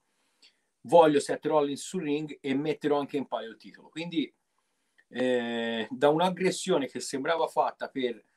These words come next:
"Dai, andatemene fuori dalle scatole, che ora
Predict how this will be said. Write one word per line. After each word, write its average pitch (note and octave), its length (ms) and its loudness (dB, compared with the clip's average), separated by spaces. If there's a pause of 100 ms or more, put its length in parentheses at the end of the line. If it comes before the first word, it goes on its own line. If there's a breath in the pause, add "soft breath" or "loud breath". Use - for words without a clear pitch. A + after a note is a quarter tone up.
(320)
"Dai, B2+ 320 4
andatemene D3 640 -4
fuori D3 260 -6
dalle C3+ 480 -8
scatole, A#2 560 -4
che A2 160 -12
ora A2+ 500 -4